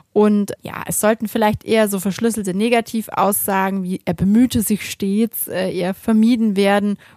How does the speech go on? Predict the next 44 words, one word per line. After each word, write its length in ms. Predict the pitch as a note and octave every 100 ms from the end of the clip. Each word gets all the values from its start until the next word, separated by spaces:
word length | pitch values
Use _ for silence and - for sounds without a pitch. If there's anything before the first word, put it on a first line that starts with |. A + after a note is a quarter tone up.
| -
und 180 | G3 -
auch 140 | G3+
nicht 220 | A3+ - -
unbedingt 600 | A#3+ C4 A3+ G#3+ G#3+ -
übertriebenes 920 | F#3 F#3 - - A3+ G#3+ F#3+ F3 -
Lob 500 | E3 D#3+ F3+ A3+ -
oder, 400 | - E3 E3+ E3 - -
ja, 300 | E3+ D3 - _ _ _ _ _ _
was 320 | - G#3 - -
so 120 | G#3 G#3+
ganz 300 | A3+ C#4 -
über 180 | B3
den 100 | A#3+
grünen 280 | A3+ B3 A#3+
Klee 260 | - A3+ A3+
ist 160 | G#3
dann 140 | G#3 -
auch 240 | B3+ C#4+
immer 200 | C#4+ B3+
schwierig, 720 | - A3+ A#3+ B3+ A#3+ A#3+ -
äh, 280 | F#3 G3 G3
weil, 280 | G3 G3 G#3 B3
ja, 220 | G#3+ F#3
wie 80 | F3
gesagt, 260 | G3 A3+
es 120 | F3 -
gibt 200 | F#3+ -
ja 80 | G3
auch 40 |
den 140 | G3+ G3
Grundsatz 380 | G#3 G#3 G3
der 120 | F3+ F3
Zeugniswahrheit. 880 | G3 F#3+ F3 - E3+ F3+ A#3 C#4
Also 220 | G#3+ G3 G#3
es 140 | -
muss 180 | A3 A3+
am 120 | A3
Ende 200 | G3+ G#3+
des 140 | G#3
Tages 360 | - G#3 G#3 G#3+
schon 160 | G#3+ G#3
auch 200 | F#3+ G3
noch 120 | F#3+
stimmen, 420 | - G3 F#3+